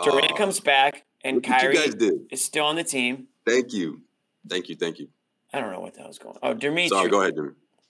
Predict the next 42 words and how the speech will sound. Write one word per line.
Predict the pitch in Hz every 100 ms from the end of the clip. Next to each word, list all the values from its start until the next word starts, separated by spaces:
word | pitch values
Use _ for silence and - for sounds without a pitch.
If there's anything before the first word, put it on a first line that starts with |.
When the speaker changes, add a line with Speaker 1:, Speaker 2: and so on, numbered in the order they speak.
| _
Speaker 1:
That's | 143 147
our | 139
guy. | 131 160 - - _ _ _ _ _ _ _ _ _ _ _ _ _ _ -
All | 135
money | 139 139 143
to | 131
him. | 135
Hell | 123 - 156 156 120
no. | 98 78 -
He | 147
ain't | 151
getting | 147 123
a | 113
cent. | - 117
Speaker 2:
No, | 87
no, | 95 82
that | 117 139
part's | 143 131
not | 113 104
happening, | 101 95 80
but | 90
I |
appreciate | 92 123 120 110 98
you | 101
doing | 90 98 87
that, | 80 76
man. | 78
Super | 78 117 -
Speaker 1:
He | 139
ain't | 80
Speaker 2:
chat. | 139
Speaker 1:
getting | 104
a |
Speaker 2:
Thank | 117
you, |
Speaker 1:
damn | 131 127
Speaker 2:
man. |
Speaker 1:
cent. | - 120
Speaker 2:
Thank | -
you, | -
thank | 85
you. | -